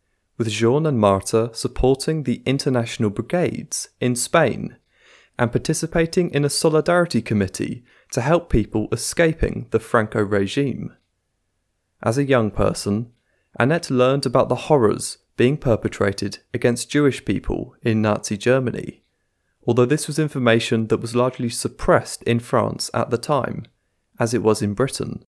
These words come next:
This was important in persuading her to join the French resistance at the age of seventeen, in order to better fight the Nazis. In July nineteen forty,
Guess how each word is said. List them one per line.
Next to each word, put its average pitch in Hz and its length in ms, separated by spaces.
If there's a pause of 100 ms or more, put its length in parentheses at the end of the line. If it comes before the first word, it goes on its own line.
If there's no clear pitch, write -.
(1200)
This 147 320
was 180 120
important 170 760
in 98 100
persuading 143 600
her 104 300
to - 180
join 131 320
the 127 60
French 143 400
resistance 120 840 (340)
at - 100
the 113 160
age 139 240
of 113 80
seventeen, 113 880 (560)
in 110 160
order 127 240
to - 140
better 131 320
fight - 340
the 110 80
Nazis. 104 840 (1400)
In 123 140
July 139 360
nineteen 120 460
forty, - 720